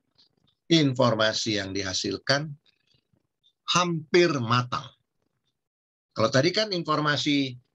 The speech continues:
setiap, setiap tahap ini kan butuh informasi. Informasi masih mentah semua. Manual semua. Nah, Business Intelligence itu di dalamnya ada teknologi namanya Artificial Intelligence.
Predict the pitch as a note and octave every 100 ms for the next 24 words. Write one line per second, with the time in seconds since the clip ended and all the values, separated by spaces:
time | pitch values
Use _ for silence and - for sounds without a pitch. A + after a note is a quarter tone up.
0 | _ - C3+ B2+ C#3 C3+ _ - _ -
1 | B2+ B2 B2+ A#2 - A#2 B2 D3+ E3 C3
2 | B2+ A#2+ A2+ A2 G#2+ F#2+ C3 C3 C#3+ D3+
3 | F#3+ F3 F3 D3+ D#3 D3 C3+ B2+ G2+ -
4 | _ _ _ _ _ _ - A#2+ E3 F#3+
5 | F#3+ F#3 F3+ - A2+ F2 _ _ _ _
6 | _ _ _ _ _ _ _ - _ G#2
7 | F#2 G3+ - G3 E3 D3+ C3+ B2 A2+ F#2+
8 | - G3 D#3 A2+ G2 F#2+ A#2 E3 - A2+
9 | A2+ G#2 G2+ F#2+ F2+ D#3 C3 G2+ G2 B2+
10 | A#2 G#2 C#3+ C#3+ A#2+ - F#2+ A2+ A2+ B2+
11 | B2+ F2+ -